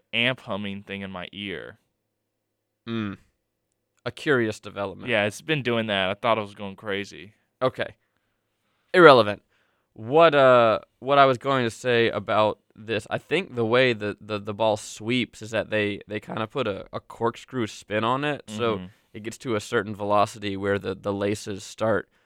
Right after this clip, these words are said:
Speaker 2: snapping against the wind, and that's when it breaks left or right.
Speaker 1: And people
Speaker 2: Rather
Speaker 1: say
Speaker 2: th-,
Speaker 1: baseball's
Speaker 2: rather
Speaker 1: not
Speaker 2: than down.
Speaker 1: interesting. The physics of baseball, I'd read that book. I bet it exists.
Speaker 2: We need to get Kip on that.
Speaker 1: Hello, Mister Thorne. Do you like baseball?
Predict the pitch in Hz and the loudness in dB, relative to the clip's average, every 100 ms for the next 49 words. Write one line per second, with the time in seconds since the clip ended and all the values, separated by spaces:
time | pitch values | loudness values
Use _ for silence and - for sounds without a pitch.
0 | _ - - 117 113 110 104 - 104 95 | _ -20 -8 0 0 -2 -10 -10 -12 -8
1 | 107 107 - 101 95 101 104 113 - 107 | -6 -6 -8 -12 -6 -4 -4 -6 -6 -4
2 | 107 110 98 104 - 95 101 98 - - | -4 -4 -12 -12 -14 -8 -4 -6 -8 -20
3 | - - 90 92 - 85 87 90 73 _ | -20 -18 -14 -14 -16 -18 -10 -8 -10 _
4 | _ 165 127 117 113 107 104 101 95 110 | _ -10 -6 2 2 2 -2 -4 -2 0
5 | 107 - 85 101 101 95 80 76 _ _ | 0 -2 -4 -4 -4 -6 -10 -18 _ _
6 | _ 123 190 196 160 123 110 123 - 104 | _ -8 -2 -2 -2 -2 4 2 2 0
7 | 90 80 - 160 127 110 101 107 - 73 | 2 2 6 6 6 -2 2 2 0 -12
8 | - _ _ _ _ _ _ _ _ _ | -12 _ _ _ _ _ _ _ _ _
9 | _ 170 160 95 90 101 101 87 156 127 | _ 4 4 4 -8 -4 -4 -2 -4 -4
10 | 104 101 - 120 117 104 101 117 110 90 | -2 -4 0 0 0 -2 -2 0 0 -4
11 | _ _ _ _ _ 127 127 123 113 113 | _ _ _ _ _ 2 4 2 0 -6
12 | 104 110 113 123 151 180 _ _ _ - | -6 -2 0 0 -2 -8 _ _ _ -8
13 | 120 120 117 110 107 98 92 98 | 0 0 2 -2 -2 -2 -2 -2